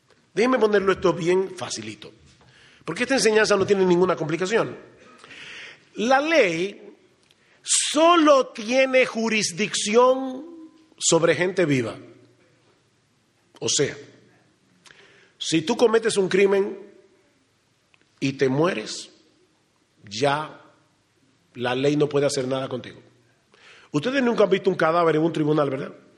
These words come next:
Ya, o sea, ya, te moriste, ahí se acabó todo. La justicia humana ya no puede hacerte nada. Tan pronto te mueres,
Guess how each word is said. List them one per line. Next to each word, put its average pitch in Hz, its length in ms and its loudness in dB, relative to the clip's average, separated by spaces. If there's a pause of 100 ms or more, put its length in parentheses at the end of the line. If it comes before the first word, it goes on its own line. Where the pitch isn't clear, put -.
(1800)
Ya, 185 380 0
o - 40 -20
sea, 170 140 -2
ya, 190 220 -2 (420)
te 226 160 4
moriste, 339 760 2 (1120)
ahí 240 280 2
se 240 140 4
acabó 208 460 2
todo. 170 480 -2 (640)
La 175 320 0
justicia 277 420 -2
humana 262 500 2 (420)
ya 202 160 2
no 247 140 4
puede 254 220 4
hacerte 233 380 0
nada. 196 440 0 (3000)
Tan 240 300 0
pronto 349 520 2
te 240 160 2
mueres, 208 1000 0